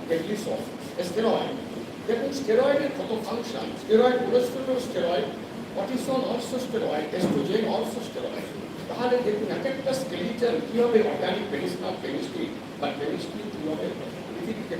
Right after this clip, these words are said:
কন্ট্রোল করে দেবে। একটা স্কেলিটন, একটা গ্রুপ, কিন্তু তিনটে ডিফারেন্ট স্ট্রাকচার, তিনটে ডিফারেন্ট ফাংশন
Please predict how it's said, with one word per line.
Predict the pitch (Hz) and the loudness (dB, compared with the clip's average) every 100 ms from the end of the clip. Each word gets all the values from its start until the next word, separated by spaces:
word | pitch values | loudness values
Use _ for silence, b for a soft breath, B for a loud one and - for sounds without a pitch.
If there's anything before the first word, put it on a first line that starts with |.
| 165 | -4
কন্ট্রোল | 156 180 175 | -6 -6 -6
করে | 151 - | -4 -4
দেবে। | - - - - - - | -4 -6 -8 -10 -6 -2
একটা | 233 - 285 277 - - | -2 0 0 0 -4 -10
স্কেলিটন, | - 208 262 262 262 262 180 208 | -2 0 0 0 -2 -2 -2 -2
একটা | - 277 262 - | 0 2 2 4
গ্রুপ, | 285 - - - - 240 | 4 4 2 -4 -6 -2
কিন্তু | 285 - - | -2 -2 -2
তিনটে | 233 - - 185 | -2 -2 -4 -4
ডিফারেন্ট | 202 233 226 | -2 -2 -2
স্ট্রাকচার, | - - - 226 226 | -4 -6 -2 0 0
তিনটে | 185 185 - - | 0 -2 -2 -4
ডিফারেন্ট | - 156 - | -4 -4 -4
ফাংশন | - - - | -6 0 2